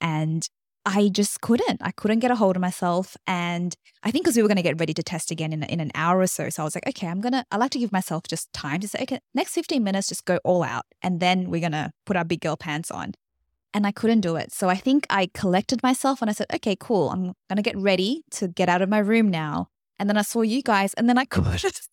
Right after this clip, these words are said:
stop. I started again. <laughs> You're like, "What is going on?" And I said, "I don't know. I'm just gonna,"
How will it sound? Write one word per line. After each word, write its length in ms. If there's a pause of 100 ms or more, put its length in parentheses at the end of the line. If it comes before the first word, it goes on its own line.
(140)
stop. 320
I 80
started 640
again. 420
<laughs> 420
You're 120 (180)
like, 140
"What 440
is 120
going 400
on?" 160
And 80
I 40
said, 300 (400)
"I 140
don't 100
know. 260
I'm 140
just 160
gonna," 340